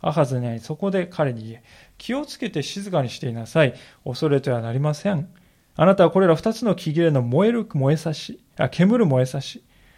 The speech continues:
レチン、すなわちアラムとレマリアのことの燃える怒りに心を弱らせてはなりません。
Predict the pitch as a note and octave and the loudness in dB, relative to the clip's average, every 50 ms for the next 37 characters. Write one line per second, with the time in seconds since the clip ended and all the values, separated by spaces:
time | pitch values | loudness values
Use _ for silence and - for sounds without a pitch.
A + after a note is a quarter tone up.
0 | _ _ _ - D#3 G3+ A3+ A#3+ G#3+ F3 D3 - E3 E3 E3 D#3 - D3 D3+ F3+ | _ _ _ 2 4 4 4 4 2 2 2 2 2 2 2 4 4 4 4 6
1 | G3+ F#3+ D#3 - D3 B2+ C3+ C3 D3+ E3 F3 F3 F3 E3+ E3+ E3+ - D3+ C#3 - | 6 6 4 4 2 2 2 4 4 4 4 4 4 2 0 0 -2 -4 -2 0
2 | E3+ C#3+ B2+ A#2 A#2+ B2+ C#3 E3 G3 G#3 G#3 G#3+ - E3 C#3+ - F#3 E3 C#3 B2 | 0 0 0 0 0 2 4 4 4 4 2 0 0 -2 -2 0 2 2 2 0
3 | A2+ - - F#3+ F#3+ - C#4+ C#4 A#3 D#3 C#3+ D3+ F3+ G#3 A#3+ A3+ - F3+ C#3 D3+ | -4 -6 -6 -6 -4 -2 0 2 4 4 4 6 4 4 2 0 -2 -4 -4 -4
4 | B2 A2+ G#2+ G#2+ A2 A2+ B2+ D#3+ E3+ E3 - G#3+ G3 D#3 | -4 -6 -6 -10 -8 -6 -6 -6 -6 -6 -8 -8 -8 -8